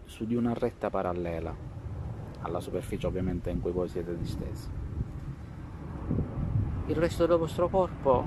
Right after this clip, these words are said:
lo dovete lasciare aderire alla su-, alla superficie, quindi le spalle, la schiena, le natiche, le cosce, i polpacci, i talloni,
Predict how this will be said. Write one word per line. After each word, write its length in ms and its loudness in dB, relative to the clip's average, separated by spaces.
lo 100 4
dovete 300 4
lasciare 760 4
aderire 800 6
alla 240 6
su-, 140 4
alla 280 4
superficie, 720 0
quindi 200 2
le 120 4
spalle, 800 6
la 120 0
schiena, 720 4
le 140 2
natiche, 720 2
le 140 4
cosce, 560 4
i 40 6
polpacci, 760 2
i 40 0
talloni, 1400 4